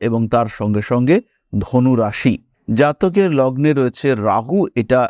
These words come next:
একটা বেশ বাজে কম্বিনেশন, এটা বিয়ের জন্য ডিস্টার্ব ক্রিয়েটিং কম্বিনেশন। এবং সপ্তম পতি অর্থাৎ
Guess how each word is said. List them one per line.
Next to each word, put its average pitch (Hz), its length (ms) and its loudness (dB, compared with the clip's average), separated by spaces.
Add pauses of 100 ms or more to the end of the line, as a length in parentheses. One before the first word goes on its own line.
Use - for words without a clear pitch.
একটা 113 480 -2
বেশ 123 260 -2 (220)
বাজে 127 460 0
কম্বিনেশন, 107 640 -2 (300)
এটা 127 240 0
বিয়ের 127 380 0
জন্য 117 280 0
ডিস্টার্ব 110 380 -2
ক্রিয়েটিং 110 420 -2
কম্বিনেশন। 113 560 0
এবং 214 180 0 (300)
সপ্তম 170 560 0
পতি 120 280 0
অর্থাৎ 117 300 -2